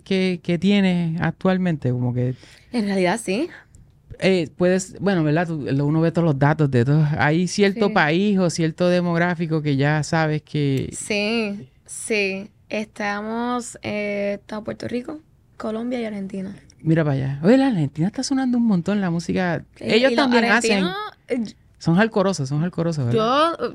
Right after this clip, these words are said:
Speaker 2: yo tengo, o sea,
Speaker 1: Sí, ¿ya
Speaker 2: nos
Speaker 1: fuiste
Speaker 2: tenemos
Speaker 1: para allá?
Speaker 2: amor a Argentina y yo, y estamos back and forth en las redes.
Speaker 1: ¿Sí?
Speaker 2: Mucho feedback de Argentina. Eh, tengo mu-, o sea, tengo fans constantes que me hablan todo el tiempo, me dicen cositas, so, eso es súper bonito.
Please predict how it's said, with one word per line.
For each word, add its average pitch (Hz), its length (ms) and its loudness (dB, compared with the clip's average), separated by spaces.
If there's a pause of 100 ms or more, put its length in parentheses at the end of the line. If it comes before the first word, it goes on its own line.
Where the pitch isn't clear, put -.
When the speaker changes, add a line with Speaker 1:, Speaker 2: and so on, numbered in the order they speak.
Speaker 2:
yo 220 120 -4
tengo, 277 480 -4 (640)
o - 100 -12
sea, 196 260 0
Speaker 1:
Sí, 247 120 4
¿ya - 160 -10
Speaker 2:
nos 202 180 0
Speaker 1:
fuiste 294 80 0
Speaker 2:
tenemos 226 240 0
Speaker 1:
para 302 140 4
allá? 269 180 4
Speaker 2:
amor 247 240 2
a 311 40 6
Argentina 277 540 0
y 254 80 0
yo, 285 320 2
y 247 200 -2
estamos 233 320 -2
back 226 160 0
and 247 160 -4
forth 247 280 0
en 233 140 -2
las 214 140 -6
redes. 285 580 -2
Speaker 1:
¿Sí? 311 180 2 (160)
Speaker 2:
Mucho 240 380 -2
feedback 240 500 -8
de - 80 -8
Argentina. 226 720 -4 (560)
Eh, 208 460 -6
tengo 214 260 -4
mu-, 233 180 -2
o - 40 -18 (260)
sea, 220 200 -6
tengo 208 260 -6
fans 285 240 -8
constantes 247 480 -4
que 277 60 -6
me 254 80 -6
hablan 247 240 -2
todo 247 100 -4
el 247 120 -4
tiempo, 240 260 -4
me 233 100 -4
dicen 240 220 -4
cositas, 240 480 -6
so, 214 120 -12
eso 214 160 -10
es 214 60 -12
súper 233 220 -4
bonito. 214 460 -6